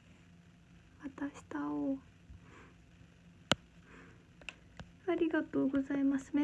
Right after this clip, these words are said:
ールも読んでくれてありがとう。マー君お断りです。ミッチお断りです。シュゴンさん、花束。ヒーローさん、ハート。ありがとう。おみかんさん、ファイトありがとう。マキマキさん、レインボースター。カメさん、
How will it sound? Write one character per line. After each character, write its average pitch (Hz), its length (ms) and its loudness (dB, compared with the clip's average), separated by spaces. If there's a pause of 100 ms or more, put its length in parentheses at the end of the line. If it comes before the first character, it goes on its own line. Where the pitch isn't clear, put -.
ー 302 40 4
ル 294 100 6
も 285 100 6
読 285 160 4
ん 277 80 10
で 240 80 6
く 240 140 0
れ 226 100 0
て - 100 -6
あ 233 80 0
り 240 80 -4
が - 140 -4
と - 140 -8
う。 - 80 -10 (1300)
マ 320 160 10
ー 311 40 2
君 226 160 -2
お 196 60 -2
断 226 360 -2
り 220 180 2
で 220 200 -2
す。 - 160 -16
ミ 302 220 2
ッ - 60 -12
チ 196 80 -4
お 196 60 -2
断 220 380 -4
り 214 180 2
で 233 220 4
す。 - 160 -8 (200)
シ - 140 -2
ュ 311 40 2
ゴ 302 100 4
ン 240 140 10
さ - 120 -4
ん、 - 40 -4
花 247 260 0
束。 302 240 -2 (300)
ヒ - 160 0
ー 254 100 6
ロ 226 140 2
ー 214 40 -4
さ - 140 -8
ん、 202 120 -2
ハ - 200 -6
ー - 100 -2
ト。 - 140 -6 (200)
あ 247 80 -2
り 247 140 0
が 247 220 -8
と - 140 -10
う。 220 60 -10 (1700)
お 269 60 4
み 269 120 8
か 311 140 4
ん 302 120 6
さ 269 100 4
ん、 262 80 6
フ 339 100 0
ァ 330 40 4
イ 320 40 -2
ト 277 140 0
あ 269 40 4
り 294 160 2
が 269 100 -2
と - 120 -2
う。 - 40 -16 (220)
マ 302 120 2
キ 285 140 2
マ 254 160 8
キ - 140 -8
さ 247 120 4
ん、 226 160 6
レ 262 80 4
イ 254 60 8
ン 262 120 10
ボ 262 100 6
ー 247 100 6
ス 247 60 -6 (100)
タ - 100 -6
ー。 - 20 -12 (180)
カ - 140 -2
メ 285 160 4
さ - 140 -2
ん、 - 60 -8